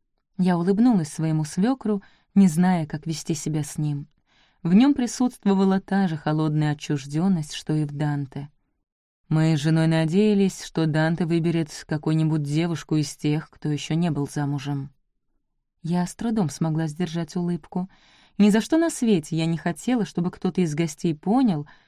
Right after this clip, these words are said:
что Фиора сказал мне что-то неприятное. «Понимаю», — спокойно ответила я. Но его доводы убедили нас. Наследник нужен Данте в ближайшее время, и будет лучше, если матерью для наших внуков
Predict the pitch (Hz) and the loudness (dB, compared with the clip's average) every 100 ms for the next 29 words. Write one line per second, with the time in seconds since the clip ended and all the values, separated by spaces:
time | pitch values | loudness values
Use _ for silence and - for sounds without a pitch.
0 | _ _ _ - - 196 190 185 269 277 | _ _ _ -6 0 2 4 4 4 2
1 | - 226 220 240 220 202 202 202 196 190 | 0 0 0 2 2 2 -2 2 4 4
2 | 185 170 160 156 156 151 151 - _ _ | 2 0 0 -4 -4 -4 -6 -10 _ _
3 | _ _ _ - 262 311 294 262 240 254 | _ _ _ 2 6 8 8 6 4 -2
4 | - _ _ - 165 156 165 160 160 160 | -10 _ _ -6 -4 -2 0 0 -2 -6
5 | 151 160 156 156 151 - _ _ _ _ | -4 -6 -4 -4 -6 -10 _ _ _ _
6 | _ _ _ 165 165 165 160 156 160 156 | _ _ _ 0 2 2 2 2 2 2
7 | 160 156 170 180 220 147 135 131 - _ | 0 0 0 2 2 0 -4 -10 -18 _
8 | _ _ _ _ _ - 170 - 247 285 | _ _ _ _ _ -2 0 0 2 4
9 | 247 220 202 196 170 165 156 165 160 156 | 2 2 2 2 2 0 0 0 0 -2
10 | 151 151 147 151 147 175 185 202 220 147 | -2 -2 0 0 -2 -2 0 2 2 0
11 | 143 143 143 143 151 151 151 226 208 - | 0 0 -2 -2 -2 -2 -2 -2 -2 0
12 | 170 160 156 - 190 196 185 180 - 196 | 0 0 0 0 0 2 2 0 -2 -2
13 | 185 190 185 190 - | 4 4 4 -2 -6